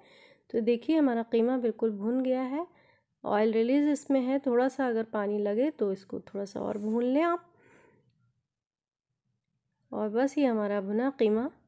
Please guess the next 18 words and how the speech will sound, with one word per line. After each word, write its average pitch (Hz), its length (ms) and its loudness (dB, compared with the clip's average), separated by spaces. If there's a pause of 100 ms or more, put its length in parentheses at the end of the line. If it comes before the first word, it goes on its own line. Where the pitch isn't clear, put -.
(360)
रेडी 208 340 -2
है। 277 140 0
बहुत 247 260 -4
ही 285 100 2
आसान 233 460 -2
है 277 100 0
लेकिन 233 300 -2
अच्छा 202 280 -8
बहुत 214 280 -6
लगता 233 320 -6
है। 247 200 -2
इसको 233 280 -8
बेसन 208 340 -2
की 247 120 -6
रोटी 233 260 -4
के 247 120 -4
साथ 247 300 -4 (720)
या 262 340 4